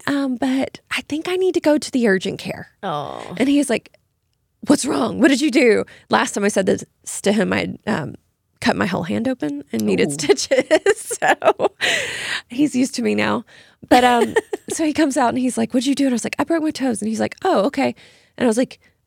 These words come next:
Speaker 1: "One sideways." And he was like, "Oh, God." <laughs> And so he's, like, rushing the kids. I was like, "Calm down. Everything's fine. Everything's fine. I'm great. No, this is not an emergent situation."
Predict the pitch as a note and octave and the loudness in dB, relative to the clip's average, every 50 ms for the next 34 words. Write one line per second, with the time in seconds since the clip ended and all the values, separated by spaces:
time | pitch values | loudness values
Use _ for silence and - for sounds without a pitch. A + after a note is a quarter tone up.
0 | _ _ F#4 B3+ D#4+ G4 F#4+ E4+ - - - B3+ B3 A#3+ F#3 - G#3 G3+ - - | _ _ -2 2 2 2 2 2 -2 0 0 2 2 2 2 2 0 0 0 -2
1 | C4 B3+ B3+ A#3 G#3+ G#3+ - - _ _ _ _ _ - - C#4 G4 - C#5+ C5+ | 0 0 0 2 0 0 -4 -4 _ _ _ _ _ -4 0 4 6 6 8 8
2 | - A4 G4+ - - - - B3 - - - - - - - C4+ D4 D#4 F4+ F#4 | 6 6 6 6 4 4 4 2 0 -4 -14 -14 -12 -8 -2 2 2 4 4 4
3 | - C#4 F4 E4+ D4 C4 B3 A3+ - G#3+ A3+ G#3 G#3+ - C#4 A#3 A3+ A3 - A#3 | 4 4 2 2 4 4 4 2 4 4 4 4 4 2 0 0 0 2 2 2
4 | G3+ G#3+ G#3 G#3+ G#3 - - - - - - A3+ G3+ C4 E4 A4 G4 F4+ F4 - | 4 4 2 4 2 0 0 -2 -8 -6 -4 -2 -2 0 0 2 0 0 -2 -6
5 | _ _ _ - - G#3+ G#3 - A3 A3+ D#4+ C#4 B3+ - - - A#3 A3 G#3 F#3 | _ _ _ -4 -2 -2 -2 -2 -2 -4 -4 -4 -6 -8 -8 -6 -6 -6 -6 -8
6 | _ _ _ _ _ _ _ _ _ - G4+ G#4+ A#4+ B4 B4+ B4 - - D5 E5+ | _ _ _ _ _ _ _ _ _ -2 2 2 2 2 0 -2 -4 -4 -4 -2
7 | F5 B4+ - - - _ _ _ _ _ - - G#4 G4 - F#4+ F4+ A#2+ F#2+ - | -2 -2 -4 -6 -8 _ _ _ _ _ -2 -2 -2 0 0 2 2 2 0 -2
8 | - - - - _ _ _ _ - - D4+ D#4 G#4 G#4 - - G3 C#4+ C4+ - | -6 -14 -20 -20 _ _ _ _ -4 0 2 4 4 4 2 2 -2 -4 -4 -4
9 | C4 B3 C4 B3 B3+ C4 C4+ C#4+ C#4+ C#4+ D4 D4 C#4 B3+ A#3 - B3+ A#3+ - - | -4 -2 -2 0 2 2 0 0 0 0 0 2 2 0 0 -2 -6 -8 -8 -8
10 | G3+ G3 - A#3 F#3+ - - - - - - - | -8 -6 -4 -2 -2 -2 -2 -4 -6 -10 -12 -12